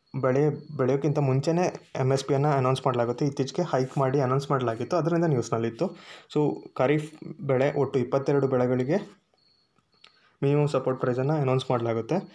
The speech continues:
ಹದಿನಾಲ್ಕು ಖರೀಫ್ ಕ್ರಾಪ್ಸ್‌ಗೆ ಮತ್ತು ಆರು ರಬಿ ಕ್ರಾಪ್ಸ್ ಮತ್ತು ಎರಡು ಕಮರ್ಷಿಯಲ್ ಕ್ರಾಪ್ಸ್‌ಗೆ ಕೂಡ ಸಿ ಎ ಸಿ ಪಿ ಅನ್ನ, ಸಿ ಎ ಸಿ ಪಿ ಅವರು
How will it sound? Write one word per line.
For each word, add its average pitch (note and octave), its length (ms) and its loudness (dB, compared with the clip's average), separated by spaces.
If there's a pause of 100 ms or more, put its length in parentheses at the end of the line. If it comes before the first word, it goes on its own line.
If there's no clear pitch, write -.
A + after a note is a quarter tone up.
(240)
ಹದಿನಾಲ್ಕು C#3 840 0 (2500)
ಖರೀಫ್ C#3+ 300 0
ಕ್ರಾಪ್ಸ್‌ಗೆ D3 340 -2
ಮತ್ತು C#3+ 300 0
ಆರು B2+ 260 2
ರಬಿ B2+ 260 0
ಕ್ರಾಪ್ಸ್ E3 320 -4 (480)
ಮತ್ತು C3+ 280 0
ಎರಡು C3+ 640 0 (1700)
ಕಮರ್ಷಿಯಲ್ C3+ 400 0
ಕ್ರಾಪ್ಸ್‌ಗೆ C3 400 -2
ಕೂಡ C3 180 -2 (360)
ಸಿ D3 80 0
ಎ C#3 80 2
ಸಿ C3+ 160 -2
ಪಿ C3 140 -4
ಅನ್ನ, B2+ 160 -2 (320)
ಸಿ - 120 -4
ಎ C3+ 80 2
ಸಿ C3+ 160 0
ಪಿ B2+ 120 -2
ಅವರು F#3+ 400 -2